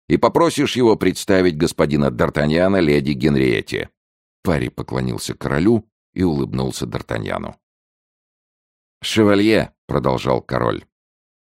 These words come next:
«это ваша прощальная аудиенция. Можете ехать, когда вам будет угодно».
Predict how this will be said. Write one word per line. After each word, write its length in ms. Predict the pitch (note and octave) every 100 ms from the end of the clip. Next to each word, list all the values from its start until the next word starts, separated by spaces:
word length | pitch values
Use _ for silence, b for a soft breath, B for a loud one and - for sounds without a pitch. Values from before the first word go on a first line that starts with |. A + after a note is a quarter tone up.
| _
«это 180 | A#2+ B2
ваша 300 | A2+ G#2 G#2
прощальная 800 | E2+ D#2+ - F2 E2+ D#2+ D2+ D2
аудиенция. 800 | C#2 B1+ A#1 A1 - A1+ G1+ - -
Можете 440 | F2 F2+ D2 -
ехать, 400 | C2 F#2 A2 -
когда 300 | - A#1+ G1+
вам 220 | A1 A1+ -
будет 320 | D#2+ D#2+ -
угодно». 520 | A1 G#1 G1+ G#1 -